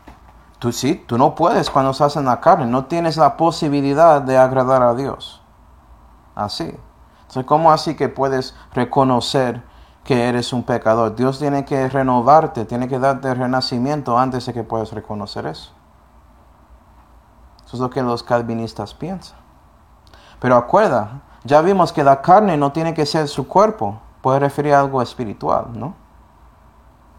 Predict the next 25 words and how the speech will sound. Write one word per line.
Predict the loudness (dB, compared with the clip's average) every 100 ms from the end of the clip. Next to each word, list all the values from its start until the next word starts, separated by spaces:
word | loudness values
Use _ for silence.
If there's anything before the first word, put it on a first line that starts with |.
| _ _ _ _ _ -20 _ -20 -8
Si | -6
estás | 2 2 4
andando | 2 4 4 4 -2
según | -2 -4 0 0 0
esa | 0 0 2
carne, | 4 2 2 -8 -14 -20 _ _ _ -20 _ _ _ _ _ _ _ -20 -20 -20 _ -20 _ _ _ _ -6
no | -4 0
puedes | -2 0 -2
agradar | -2 0 -2
a | -2
Dios. | -8 -12 -16 -20 _ -20 _ _ _ _ -20 -16 0
Pero | 2
en | 4
esos | 2 0 2
momentos | 2 2 0 -4
que | -2 -4
su | -2 0
voluntad | 2 4 2 4 4 4 0 -20 -4
quiere | 0 0
separarse | 0 -2 4 6 8 6 4 -2
de | 0 0
eso | 0 -2
y |
reconoce | -2 -2 -2 0 2 2 -2
que | -4 -4 -4